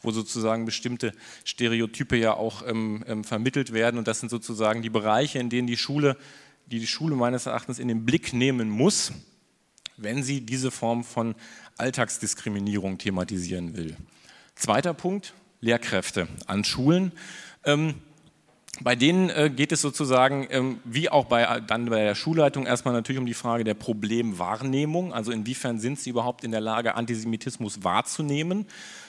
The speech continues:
Das wirft uns nochmal zurück auf die Frage, was ist Antisemitismus?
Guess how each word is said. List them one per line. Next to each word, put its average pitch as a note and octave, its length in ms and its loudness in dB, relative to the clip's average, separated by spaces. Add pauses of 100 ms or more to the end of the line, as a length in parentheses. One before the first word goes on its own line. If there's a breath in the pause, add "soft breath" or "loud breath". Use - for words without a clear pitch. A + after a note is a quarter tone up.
(120)
Das G2+ 160 -6
wirft A#2 180 0
uns A2 140 -4
nochmal A#2 260 2
zurück A2 240 -4
auf A#2 140 -2
die A2+ 80 -8
Frage, G#2 360 0
was G2 120 0
ist G2 100 -4
Antisemitismus? G2+ 880 -6